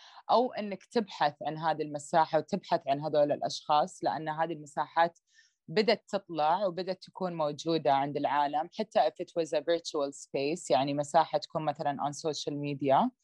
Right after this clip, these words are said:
آه، communicate with people around you. حاول إنك يعني تلاقي طريقة إنك تعرف تتفاهم فيها مع الناس اللي حوالينك، آه، قد ما تقدر، ولا إنك تخلي شيء في خاطرك وتكبت يعني المشاعر هذه في خاطرك.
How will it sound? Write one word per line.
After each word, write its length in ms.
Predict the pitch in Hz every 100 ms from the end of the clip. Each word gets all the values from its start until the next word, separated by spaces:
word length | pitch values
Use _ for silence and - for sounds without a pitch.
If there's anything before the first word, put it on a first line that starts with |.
| _ _ _ _ _ _ -
آه، 160 | 160
communicate 760 | 160 - 202 247 240 220 190 165 165
with 60 | 147 -
people 260 | 175 170 147
around 460 | 147 147 143 147 139
you. 280 | 135 143 220 214
حاول 480 | - - 185 185 165
إنك 340 | 170 170 160
يعني 240 | 165 156 160
تلاقي 320 | - 170 165
طريقة 380 | - 175 170 156
إنك 200 | 156 147
تعرف 240 | 175 175
تتفاهم 880 | - - - _ _ - 156 143 139
فيها 300 | 131 156 151
مع 140 | 135 135
الناس 380 | 151 165 160
اللي 100 | 147
حوالينك، 520 | 143 147 143 147 147 143 _ - - _ _
آه، 40 | -
قد 340 | 156 196 208
ما 160 | 190 160
تقدر، 400 | - 170 170 175
ولا 240 | 190 165
إنك 200 | 175 156
تخلي 360 | _ - 196 160
شيء 200 | - 151
في 100 | _
خاطرك 480 | 151 147 - 143
وتكبت 580 | 151 196 - 156 151 -
يعني 500 | 143 139 139 147 147 _ _ _ 147
المشاعر 680 | 156 156 - 170 143 147
هذه 320 | 143 156 143 143
في 80 | -
خاطرك. 500 | 151 147 139 143